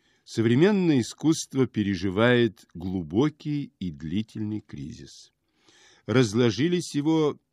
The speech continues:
подпочвенные основы, замутились его источники, оскудел его дух. Оно перестало быть источником жизненного воздуха и света. Оно не может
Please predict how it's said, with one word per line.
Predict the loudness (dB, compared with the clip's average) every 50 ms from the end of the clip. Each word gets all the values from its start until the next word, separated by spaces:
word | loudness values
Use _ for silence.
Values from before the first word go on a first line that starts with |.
| -20 -20 -6
подпочвенные | -2 0 0 0 _ _ -4 -2 -2 -2 -2 -6 -8 -4 -2 0 0 0 0 -2 -2 -4
основы, | -6 -8 -10 -10 -10 -8 -4 -2 0 0 0 -2 -6 -10 -16 -18 _ _ _ _ _ _ _ _ -16
замутились | -8 -2 0 2 4 4 2 0 -2 -2 -2 0 -2 -2 -4 -6
его | -4 -2 0 0 -2
источники, | -2 -6 -10 -10 -4 0 0 0 0 -2 -6 -16 -16 -16 -16 -18 -20 -20 -20 -20 _ _ _ _ _ _
оскудел | -8 -6 -6 -8 -8 -10 -8 -8 -6 -2 0 2 2 2 0 -4 -10 -16
его | -14 -10 -10 -8 -8 -8 -10
дух. | -12 -12 -14 -14 -14 -16 _ _ _ _ _ _ _ _ _ _ _ _ _ -2
Оно | 0 2 4 4 2
перестало | 2 0 -4 -4 -4 -6 -8 -8 -6 -2 0 0 0 0 -2
быть | -2 -4 -6 -6 -8 -12 -20 _ -10
источником | -10 -10 -10 -12 -8 -4 -4 -4 -4 -4 -6 -8 -8 -6 -4 -4 -4 -4 -4
жизненного | -6 -4 -2 0 0 0 -2 -2 -2 -2 -2 -2 -2 -4 -4 -6
воздуха | -6 -6 -4 -2 -2 -2 -4 -6 -10 -10 -10 -10 -12
и | -12
света. | -12 -14 -14 -12 -12 -12 -12 -14 _ -20 -20 _ _ _ _ _ _ _ _ _ _ _ _ _ _ _ _ _ _
Оно | 0 4 4 6 6
не | 6 6 6 6
может | 6 6 4 4 2 2 -2 -4 -6 _ _